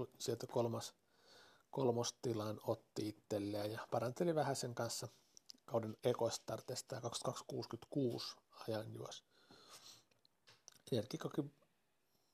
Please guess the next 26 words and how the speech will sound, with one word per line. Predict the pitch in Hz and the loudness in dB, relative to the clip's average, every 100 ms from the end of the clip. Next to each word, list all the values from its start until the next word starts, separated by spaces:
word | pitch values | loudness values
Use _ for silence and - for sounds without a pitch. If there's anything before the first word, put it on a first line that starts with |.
| _ | _
en | - - | -12 -4
tiedä | 120 - | 0 4
parastako | 127 104 - 120 | 4 2 -2 -6
se | - | -4
on, | 131 - - - - | -6 -8 -14 -16 -6
tai | - | 0
onko | 120 - | 2 4
se | 127 | 4
Vintilitokin, | 120 - 113 - | 4 2 -2 -2
se | 110 | -4
on | |
suossa | 107 113 - | -2 -2 4
kovempaa, | 135 120 117 | 8 8 8
mutta | 123 131 | 2 2
ennen | 135 | 2
kaikkea | 135 165 143 | 8 10 10
Energico | 135 - 127 | 8 0 -2
se | - | 2
on | 139 | 0
juossut | 139 - - | 0 -2 -2
kovempaa | 139 139 139 139 | 0 0 0 -2
tätä | 139 139 | -2 -4
matkaa, | 139 - - | -4 -6 -4
eli | 139 | -4
kaksikymmentäkaksi | - - - - 131 - | -4 -4 -4 -4 -4 -2
seitsemänkymmentäkahdeksan. | 139 - - - - - - 127 - - | -2 -2 -6 -10 -6 -4 -4 -6 -10 -12